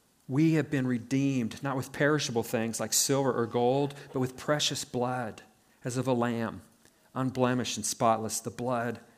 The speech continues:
of Christ. God has been so good to us. And so today, as you taste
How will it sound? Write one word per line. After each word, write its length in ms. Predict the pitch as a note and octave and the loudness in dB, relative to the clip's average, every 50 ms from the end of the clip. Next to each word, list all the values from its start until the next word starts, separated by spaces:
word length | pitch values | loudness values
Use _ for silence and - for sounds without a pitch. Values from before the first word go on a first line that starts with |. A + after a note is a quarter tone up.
| _ _ _ - | _ _ _ -14
of 140 | A2+ - - | -14 -14 -12
Christ. 680 | - - A2 G#2+ G#2+ G#2+ - - - - - - - - _ _ _ _ _ _ _ _ _ _ _ _ _ _ _ _ _ _ _ _ _ _ _ _ _ _ _ | -12 -10 -8 -8 -8 -8 -8 -8 -8 -8 -10 -12 -14 -14 _ _ _ _ _ _ _ _ _ _ _ _ _ _ _ _ _ _ _ _ _ _ _ _ _ _ _
God 180 | - B2 A#2 A#2+ | -10 -8 -8 -6
has 140 | A#2+ G#2 - | -6 -8 -8
been 140 | - G2 G2 | -8 -8 -6
so 480 | - - - B2+ B2+ A#2+ G#2+ G2+ F#2+ - - - | -6 -4 -4 -2 -2 -2 -2 -4 -6 -10 -12 -8
good 340 | A#2 A#2+ A#2+ A2 G2+ G2+ - - _ _ _ _ _ _ - | -6 -6 -4 -4 -6 -8 -10 -16 _ _ _ _ _ _ -14
to 180 | - - G2+ | -10 -10 -8
us. 420 | F#2+ F#2+ F#2 - - - - - - _ _ _ _ _ _ _ _ _ _ _ _ _ _ - - - _ | -8 -8 -10 -8 -8 -8 -10 -10 -14 _ _ _ _ _ _ _ _ _ _ _ _ _ _ -20 -20 -18 _
And 80 | - - | -4 -2
so 100 | - D#3+ | 0 0
today, 440 | - - A#2+ B2+ D#3 D#3+ D3+ D3+ C#3 | 0 0 0 2 2 2 2 0 -2
as 140 | B2 G#2+ C3 | -2 -2 -2
you 60 | D#3+ | -2
taste 720 | - - - D#3 E3 D#3+ D#3 C#3 C#3 - - - - - | -2 -2 -2 0 0 0 0 0 -2 -2 -4 -6 -8 -8